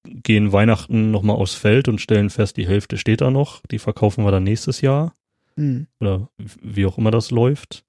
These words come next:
Speaker 1: Ja, aber sie selber gehen gar nicht hin und fällen den und machen ihn zum
Speaker 2: Ja.
Speaker 1: Endprodukt, sondern er wird vom Kunden sozusagen zum
Speaker 2: Ja.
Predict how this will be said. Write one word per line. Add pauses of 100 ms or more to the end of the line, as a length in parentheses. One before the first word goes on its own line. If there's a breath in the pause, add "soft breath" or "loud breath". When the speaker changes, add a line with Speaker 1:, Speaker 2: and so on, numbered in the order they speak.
(540)
Speaker 1:
Ja,
aber
sie
selber
gehen
gar
nicht
hin
und
fällen
den
und
machen
ihn
zum
Speaker 2:
Ja.
Speaker 1:
Endprodukt,
sondern
er
wird
vom (160)
Kunden
sozusagen
zum (260)
Speaker 2:
Ja.